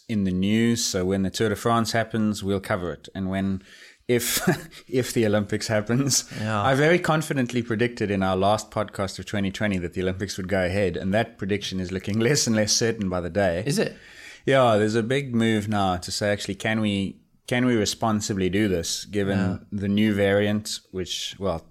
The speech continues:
Speaker 1: more than one variant now, actually. There's a South African variant, there's a U K variant,
Speaker 2: Mm-hmm.
Speaker 1: which certainly appear to be more transmissible,
Speaker 2: Yeah.
Speaker 1: um, and have,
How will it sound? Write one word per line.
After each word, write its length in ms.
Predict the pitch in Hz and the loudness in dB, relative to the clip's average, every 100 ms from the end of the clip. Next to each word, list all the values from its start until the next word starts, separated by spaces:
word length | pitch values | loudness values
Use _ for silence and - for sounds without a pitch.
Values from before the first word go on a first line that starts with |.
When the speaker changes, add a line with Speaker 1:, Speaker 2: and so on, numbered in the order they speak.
| _ | _
Speaker 1:
more 300 | 80 104 113 | -6 0 2
than 120 | 104 | 2
one 220 | 92 98 | 2 2
variant 400 | 95 87 85 78 | 0 0 -2 -2
now, 220 | 95 95 80 | -2 -2 -2
actually. 320 | 76 - 95 | -6 -6 -4
There's 160 | 87 | -4
a 60 | 85 | -6
South 200 | - 90 | -2 0
African 360 | 110 110 101 98 | 0 -2 -4 0
variant, 260 | 98 95 | 2 0
there's 160 | 87 80 | -4 -8
a 40 | |
U 180 | 85 104 | -2 -2
K 220 | 98 101 | 0 -2
variant, 520 | 90 90 90 87 90 - - - | 0 0 0 -2 -6 -12 -20 -18
Speaker 2:
Mm-hmm. 240 | - 107 98 95 - - - | -10 -6 -6 -8 -14 -20 -4
Speaker 1:
which 160 | 135 127 | 0 4
certainly 300 | 165 185 165 | 4 4 2
appear 320 | - 160 160 | 2 2 2
to 120 | 147 | 2
be 120 | 117 | 2
more 180 | 110 117 | 2 2
transmissible, 800 | 117 113 98 117 117 95 98 139 - - - - - | 0 -2 0 0 -2 -2 -2 -4 -12 -20 -20 -16 -6
Speaker 2:
Yeah. 220 | 110 104 | -2 0
Speaker 1:
um, 360 | 101 95 98 95 - | 2 0 -2 -6 -10
and 160 | - 104 | -4 -2
have, 380 | 113 107 95 | 0 -2 -6